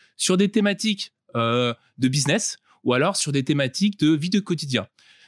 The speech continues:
Euh, cela, on le fait sur cinq langues, sur six même, pardon, anglais, espagnol, allemand, français langue étrangère, mandarin et italien, euh,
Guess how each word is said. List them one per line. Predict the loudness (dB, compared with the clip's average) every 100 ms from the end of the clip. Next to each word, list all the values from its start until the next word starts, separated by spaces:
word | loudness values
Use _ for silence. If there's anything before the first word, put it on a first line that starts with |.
| _ -4
Euh, | -2
cela, | 0 0 2 2 0
on | -2
le |
fait | -2 -2
sur | -2 -2 -4
cinq | -4 0
langues, | 0 0
sur | -2 -2
six | 0 0 0
même, | 0 0
pardon, | 0 -2 -2 -6 _ -6
anglais, | -2 0 0 -4 _ -10
espagnol, | -6 -2 0 2 0 -2
allemand, | -4 -2 -2 -2
français | -4 -6 -2 -2
langue | -2 -4
étrangère, | -4 -4 -2 -4 -6 -10
mandarin | -4 -2 0 0 -2 0
et | 0
italien, | 2 0 0 -2 -8 -20 -20 -18 -18 -6
euh, | -2 0 -2